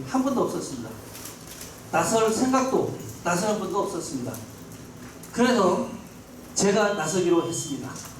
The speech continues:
왜냐하면 이런 경기도 치과에 대한 정상화, 정상 궤도에 올려놓기 위해서는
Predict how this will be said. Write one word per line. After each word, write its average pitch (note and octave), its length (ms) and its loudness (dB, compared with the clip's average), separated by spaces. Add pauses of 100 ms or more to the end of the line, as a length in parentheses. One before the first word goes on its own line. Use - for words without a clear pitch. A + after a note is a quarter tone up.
(1080)
왜냐하면 A#3 680 4 (800)
이런 C4 520 6 (920)
경기도 A#3+ 300 6
치과에 A3+ 360 4
대한 G#3+ 160 4
정상화, F#3+ 720 2 (440)
정상 G3+ 500 2
궤도에 F#3+ 320 6
올려놓기 E3 560 2
위해서는 E3 480 -2